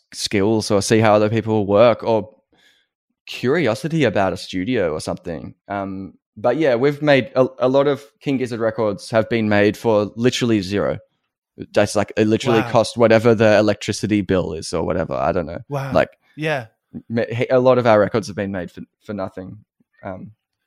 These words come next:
Speaker 2: It might make so much sense. I mean, you must have read loads of interviews with bands over the years getting fucked over by labels or getting fucked over by studio time.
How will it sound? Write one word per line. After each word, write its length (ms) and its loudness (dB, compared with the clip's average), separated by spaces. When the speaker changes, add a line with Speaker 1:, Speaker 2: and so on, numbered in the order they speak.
Speaker 2:
It 60 -6
might 280 -4
make 160 0
so 180 2
much 180 -2
sense. 280 0
I 80 -2
mean, 200 -4
you 80 -2
must 220 0
have 160 -6
read 160 2
loads 180 -2
of 80 -6
interviews 400 -6
with 100 -10
bands 320 -4
over 160 -4
the 100 -8
years 340 -4
getting 340 -12
fucked 300 -8
over 180 -2
by 160 -4
labels 560 -6
or 140 -10
getting 220 -16
fucked 260 -12
over 140 -8
by 140 -10
studio 440 -10
time. 400 -16